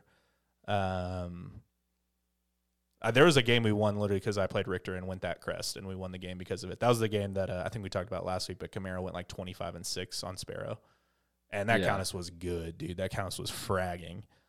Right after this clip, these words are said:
Speaker 1: Um, yeah, I think really it's just, like, dude, <laughs> if you can try and not <laughs> let her hit her abilities on you, that's really the only way to,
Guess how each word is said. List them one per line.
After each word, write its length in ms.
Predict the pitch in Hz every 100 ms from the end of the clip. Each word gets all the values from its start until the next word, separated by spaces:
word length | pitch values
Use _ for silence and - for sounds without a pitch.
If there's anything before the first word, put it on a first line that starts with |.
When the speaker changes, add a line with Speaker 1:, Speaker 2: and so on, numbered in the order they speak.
| _ _ _
Speaker 1:
Um, 600 | - 101 95 92 85 - - - _ _ _ _ _ _ -
yeah, 160 | 127 117
I 40 |
think 280 | 113 143 127
really 260 | 104 120 117
it's 140 | 101
just, 220 | 110 101 95
like, 340 | 95 87 - - _ _ _ _ _ _ _ 104
dude, 220 | 120 120
<laughs> 280 | 101 107 113
if 180 | 123 -
you 100 | 139
can 180 | - 131
try 300 | - 117 113
and 120 | 110
not 200 | 107 107
<laughs> 0 |
let 120 | 113 -
her 260 | - 135
hit 360 | - 143 - - - -
her 160 | 151 120
abilities 500 | 110 117 123 107 98
on 180 | 104 104
you, 180 | 104 101
that's 220 | 107 104
really 200 | 117 117
the 120 | 110
only 220 | 107 110 107
way 200 | 110 107
to, 280 | 101 101